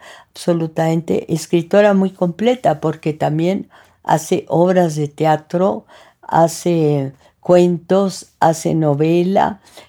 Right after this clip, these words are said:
y también en una época fue periodista. Y es una mujer que se ocupó muchísimo de los campesinos en Tlayacapan, en Morelos, en, así que sí es... Un,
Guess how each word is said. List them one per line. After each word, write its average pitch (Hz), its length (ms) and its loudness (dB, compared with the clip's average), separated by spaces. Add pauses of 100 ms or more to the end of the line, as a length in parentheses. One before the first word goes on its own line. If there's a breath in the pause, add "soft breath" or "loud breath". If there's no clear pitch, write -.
y 151 160 -8
también 185 440 2
en 202 80 0
una 190 180 2
época 185 400 0
fue 165 220 0
periodista. 156 1200 -2 (560 soft breath)
Y 160 300 0
es 156 200 -4
una 170 360 2
mujer 156 400 -4
que 175 100 -4
se 156 160 -4
ocupó 151 380 -4
muchísimo 165 920 -4 (400 loud breath)
de 147 200 2
los 147 180 -4
campesinos 160 880 0 (300 loud breath)
en 160 200 -2
Tlayacapan, 160 960 2
en 151 180 0
Morelos, 156 920 0
en, 147 380 -6 (320 loud breath)
así - 280 -2
que 196 140 0
sí 202 400 0
es... 190 280 0
Un, 165 560 -2